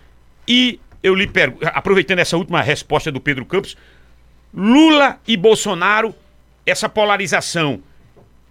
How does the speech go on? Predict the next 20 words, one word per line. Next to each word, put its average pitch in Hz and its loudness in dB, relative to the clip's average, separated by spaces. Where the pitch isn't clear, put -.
tão 196 -2
agressiva, 151 -2
tão, 165 -2
eh, 95 -8
danosa 180 0
em 180 -2
alguns 170 -2
aspectos - -4
pro 180 -10
país, 151 -4
no 165 -2
último 202 0
pleito, - 0
isso - -8
vai 226 2
se 214 -6
repetir? 196 -4
Isso - -10
vai 190 2
replicar 220 -2